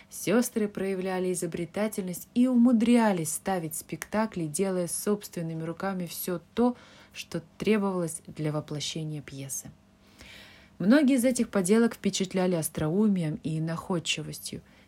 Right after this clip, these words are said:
Гитары из папье-маше – старинные лампы из отслуживших свой век старых соусников, обернутых серебристой фольгой.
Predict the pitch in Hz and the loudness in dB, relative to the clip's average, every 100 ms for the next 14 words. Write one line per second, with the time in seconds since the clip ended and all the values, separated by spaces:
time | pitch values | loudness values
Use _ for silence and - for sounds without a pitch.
0 | - 151 156 - 185 220 156 - - 156 | -10 -4 -4 0 0 2 -2 -12 -14 -10
1 | - - 131 135 143 147 139 - 143 147 | -10 -10 -10 -8 -6 -4 -4 -4 -6 -10
2 | - _ _ - - 170 165 170 160 156 | -16 _ _ -10 0 2 2 2 2 2
3 | 156 147 151 170 196 156 147 143 143 131 | 2 2 4 4 4 0 -4 -4 -6 -6
4 | 143 - 175 196 247 - 214 - 202 190 | -8 -6 -4 -2 -2 -2 -4 -2 0 0
5 | 190 - - 196 190 180 - 165 156 143 | -2 -4 -6 -4 -4 -6 -6 -4 -4 -4
6 | - 147 139 139 151 151 156 147 143 - | -10 -12 -12 -8 -6 -4 -4 -4 -8 -8
7 | 151 151 151 - 156 156 160 156 151 151 | -6 -4 -6 -6 -10 -10 -10 -10 -8 -8
8 | 151 | -8